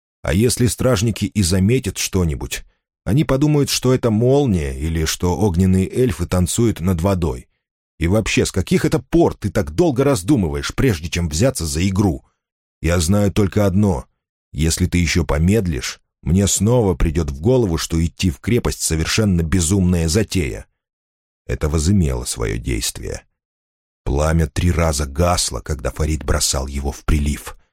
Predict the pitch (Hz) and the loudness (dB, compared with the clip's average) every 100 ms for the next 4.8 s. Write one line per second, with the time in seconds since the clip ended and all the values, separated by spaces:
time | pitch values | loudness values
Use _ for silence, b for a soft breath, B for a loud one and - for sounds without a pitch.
0 | _ _ _ _ 76 82 95 107 - 110 | _ _ _ _ 2 4 6 4 0 -2
1 | 78 90 131 151 117 82 64 - - _ | 0 2 4 2 0 0 0 -4 -8 _
2 | _ _ 78 90 101 98 104 95 - 113 | _ _ 2 4 4 4 2 0 0 2
3 | 110 82 104 107 104 101 - 104 87 98 | 2 2 2 4 4 2 2 2 4 4
4 | 104 90 104 104 104 113 95 71 | 2 2 2 2 2 2 0 -2